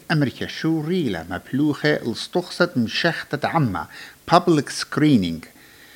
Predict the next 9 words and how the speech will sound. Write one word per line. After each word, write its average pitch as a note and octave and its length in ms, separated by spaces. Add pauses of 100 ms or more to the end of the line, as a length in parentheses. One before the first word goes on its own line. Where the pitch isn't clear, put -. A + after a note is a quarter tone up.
(380)
قا A2 380
برسوبة D3 520 (100)
أن C3 200
طاينة F#2+ 640 (120)
قا F2 320
أغدانا C3+ 500
مخيدة B2+ 500
من G#2+ 200 (120)
بنياتي C3 720